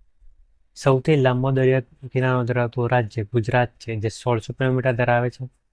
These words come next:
અને સૌથી ટૂંકો દરિયા કિનારો ધરાવતું રાજ્ય ગોવા છે, એકસો ને એક કિલોમીટર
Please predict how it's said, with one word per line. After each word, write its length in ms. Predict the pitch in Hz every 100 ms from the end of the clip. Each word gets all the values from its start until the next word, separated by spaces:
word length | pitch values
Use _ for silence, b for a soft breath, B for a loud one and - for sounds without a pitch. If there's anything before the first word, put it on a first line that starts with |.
| _
અને 80 | 123
સૌથી 460 | 117 - 131 131 143
ટૂંકો 360 | 135 123 120
દરિયા 260 | 127 123 123
કિનારો 260 | 113 123 120
ધરાવતું 420 | 123 120 123 120
રાજ્ય 400 | 120 - 107 107 - -
ગોવા 380 | 113 113 113 113
છે, 300 | - 107 - _ b b _
એકસો 300 | 120 - -
ને 180 | 127 127 -
એક 200 | 127 _
કિલોમીટર 560 | 117 113 113 113 113